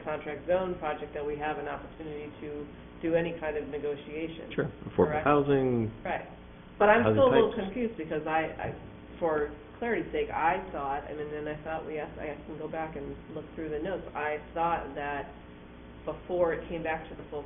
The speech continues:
Speaker 1: council in any way, shape, or form, it would go to the planning board. And I was looking,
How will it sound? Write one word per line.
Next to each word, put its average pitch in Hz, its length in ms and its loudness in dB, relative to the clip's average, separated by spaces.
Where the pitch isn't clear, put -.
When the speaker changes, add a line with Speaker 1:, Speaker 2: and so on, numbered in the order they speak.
Speaker 1:
council 180 440 -6
in 143 80 -4
any 151 200 -4
way, 147 160 -2
shape, 151 200 -4
or - 60 -10
form, 180 240 -2
it 131 120 -4
would 143 180 -4
go 143 160 -2
to - 200 -10
the 143 80 -4
planning 160 400 -4
board. 123 160 -8
And 123 80 -10
I 143 120 -2
was 151 120 -8
looking, 190 280 0